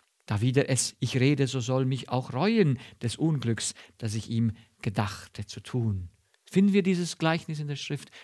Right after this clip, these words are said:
Da ist Ninive, da ist die Stadt. Und Gott sagt, „Geh, Jona, ich will sie erlösen. Sie wissen nicht, wo links und rechts ist. Sie sind alle blind. Aber ich will nicht sie zerstören,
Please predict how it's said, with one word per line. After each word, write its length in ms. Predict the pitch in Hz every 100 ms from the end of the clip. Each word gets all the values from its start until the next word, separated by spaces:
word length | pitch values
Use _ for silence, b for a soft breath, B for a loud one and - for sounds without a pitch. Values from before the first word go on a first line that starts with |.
| -
Da 80 |
ist 180 | 135 -
Ninive, 540 | 135 156 139 107 110 101 B B
da 80 | 156
ist 160 | 151
die 60 | 165
Stadt. 560 | - - 170 - - B B B _ _ _ _ _
Und 120 | 120
Gott 140 | 123
sagt, 480 | 117 123 117 - - _ _ _ _ _ -
„Geh, 360 | 151 131 104 -
Jona, 500 | 117 110 107 101 110 _ _ _ _ _ _ _
ich 180 | 123 107
will 120 | 131
sie 100 | 117
erlösen. 480 | 117 131 117 - 104
Sie 160 | 117
wissen 220 | 131 123
nicht, 200 | 127 120
wo 60 | 117
links 240 | 123 127
und 140 | 120 117
rechts 240 | 127 -
ist. 120 | 113 B B
Sie 120 | 135
sind 200 | 127 127
alle 160 | 143 127
blind. 380 | 127 135 107 B B
Aber 140 | 147 131
ich 100 | 139
will 180 | 147 127 B -
nicht 640 | 135 147 165 107 - - b b -
sie 160 | 135
zerstören, 760 | 127 131 - - 156 127 117